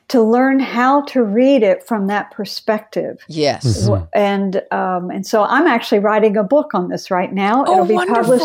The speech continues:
Speaker 1: in
Speaker 2: wonderful.
Speaker 1: December. It will be
Speaker 2: Wonderful.
Speaker 1: called Encounter the three D Bible.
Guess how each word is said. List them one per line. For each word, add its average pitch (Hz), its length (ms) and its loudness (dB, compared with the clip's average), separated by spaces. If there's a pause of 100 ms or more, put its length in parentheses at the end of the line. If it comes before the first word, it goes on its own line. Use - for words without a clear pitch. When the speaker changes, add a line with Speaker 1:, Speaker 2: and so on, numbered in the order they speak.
Speaker 1:
in 226 120 4
Speaker 2:
wonderful. 214 100 0
Speaker 1:
December. 240 840 0 (360)
It 208 40 -14
will 294 240 0
be 214 280 2
Speaker 2:
Wonderful. 185 100 -2
Speaker 1:
called 214 400 2
Encounter 240 800 -2
the 220 100 2
three 226 340 -2
D 233 200 0
Bible. 190 680 -4